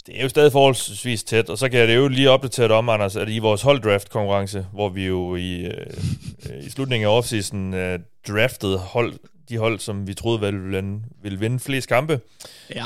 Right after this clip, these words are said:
Speaker 1: der, øh, der fører jeg med en enkelt kamp. Med en
Speaker 2: Ah,
Speaker 1: enkelt sejr.
Speaker 2: okay.
Speaker 1: Ja, så, så det er også rimelig tæt.
Speaker 2: Jeg tænkte bare,
Speaker 1: Øh.
Speaker 2: jeg tog Colts relativt højt, tror jeg.
Speaker 1: Ja.
Speaker 2: <laughs>
Speaker 1: Du tog så
Speaker 2: That
Speaker 1: også,
Speaker 2: doesn't look good
Speaker 1: du tog
Speaker 2: now.
Speaker 1: så også Eagles.
Speaker 2: Ja, ja, det er rigtigt.
Speaker 1: Ja.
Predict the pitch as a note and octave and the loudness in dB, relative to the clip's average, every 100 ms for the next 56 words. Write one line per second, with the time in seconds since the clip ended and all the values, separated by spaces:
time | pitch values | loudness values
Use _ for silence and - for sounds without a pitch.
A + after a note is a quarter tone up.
0 | - B2 C3+ B2+ A2+ G#2+ G2+ G2 F#2+ F#2 | -2 6 10 10 10 8 6 6 4 2
1 | D2+ B2+ D#3 D#3 C3+ C3 B2 A#2+ G#2 E2+ | 2 0 6 8 8 6 4 2 -2 -4
2 | F2 - - - - _ _ - G2+ A2 | -6 -6 -20 -20 -20 _ _ -6 0 0
3 | G2 - F#2+ E3+ D#3 B2+ - - D#2+ - | 0 2 2 2 -2 -8 -8 -10 -10 -10
4 | - G#2+ A#2+ C3 C3 A#2 A2+ G2+ F2+ F#2+ | -12 -12 -2 4 4 4 2 -2 -2 -4
5 | - - - _ _ _ B2+ D3+ C3+ B2 | -6 -16 -20 _ _ _ -4 -2 -2 -2
6 | B2+ B2+ D3+ C3 C3 C#3 - A#2+ B2 - | -2 0 -2 0 0 0 -2 -4 -2 -2
7 | A#2 A#2 A#2+ - - - - - _ _ | -6 -4 -8 -8 -10 -10 -12 -18 _ _
8 | _ _ _ _ _ _ - A#2+ A#2 - | _ _ _ _ _ _ 0 2 2 2
9 | - F#3+ - - - G#3 G#3+ - G3 - | 0 0 -2 -2 -2 -4 -4 -4 -6 -4
10 | - E3 C3+ B2+ A2+ C#3 B2+ C3+ C#3+ A#2+ | -4 -4 -6 -6 -2 0 6 6 6 2
11 | B2 B2+ C3 A2+ B2+ B2+ C#3 C3+ A#2 B2 | -2 -2 -4 -2 -2 2 4 4 0 -2
12 | G#2+ - - _ _ _ _ _ _ _ | -4 -8 -18 _ _ _ _ _ _ _
13 | - B2 A#2+ A2 F3+ A#2+ - - | -12 -8 -6 -4 -4 -6 -8 -14